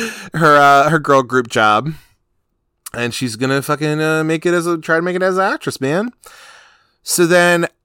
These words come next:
Mima gets home and she's in her bed. She then takes down her Sham poster and all that. And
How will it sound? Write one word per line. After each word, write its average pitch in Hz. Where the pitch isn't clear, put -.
Mima 160
gets 156
home 151
and 143
she's 127
in 139
her 151
bed. 123
She 120
then 123
takes 139
down 131
her 131
Sham 117
poster 110
and 107
all 113
that. 98
And 110